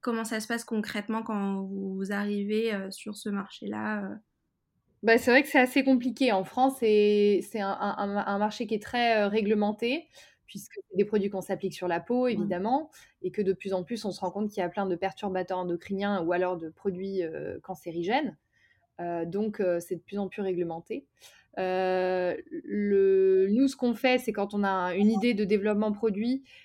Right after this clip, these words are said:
Speaker 2: on a un cahier des charges, c'est-à-dire que là, par exemple, pour notre huile sèche, on avait une idée de, de faire une huile sèche, mais qui soit cent pour cent française, c'est-à-dire qu'il n'y ait que des huiles végétales françaises, contrairement aux autres huiles sèches qu'il y a sur le marché.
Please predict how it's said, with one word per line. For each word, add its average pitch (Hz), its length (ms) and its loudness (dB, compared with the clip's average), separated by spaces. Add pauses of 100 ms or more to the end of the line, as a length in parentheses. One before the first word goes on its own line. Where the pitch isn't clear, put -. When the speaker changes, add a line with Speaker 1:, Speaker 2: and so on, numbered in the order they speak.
(160)
Speaker 2:
on 196 200 -2
a 185 40 0
un 180 140 0
cahier 214 300 4
des 208 120 4
charges, 254 360 2
c'est-à-dire 196 400 -4
que 233 100 0
là, 226 160 6
par 214 100 2
exemple, 202 280 0
pour 202 100 -4
notre 202 300 -2
huile 196 120 -2
sèche, 233 600 -4
on 190 160 -10
avait 190 240 2
une 196 140 0
idée 208 200 2 (200)
de, 190 160 -8
de 190 40 -12
faire 226 160 -4
une 220 140 0
huile 214 140 -2
sèche, 220 280 -4
mais 185 120 -6
qui - 120 -16
soit 196 160 -6
cent 247 260 -2
pour 208 140 -10
cent 202 200 -4
française, 208 520 -2 (100)
c'est-à-dire 190 280 -6
qu'il 202 100 -2
n'y 190 60 2
ait 185 60 -2
que 233 120 -6
des 208 160 0
huiles 196 200 -2
végétales 185 400 0
françaises, 202 500 -8
contrairement 190 420 -6
aux 185 160 0
autres 175 140 -2
huiles 180 180 -8
sèches 202 300 -6
qu'il 180 100 -12
y - 20 -8
a - 60 -16
sur 170 100 -14
le 170 100 -10
marché. 170 440 -10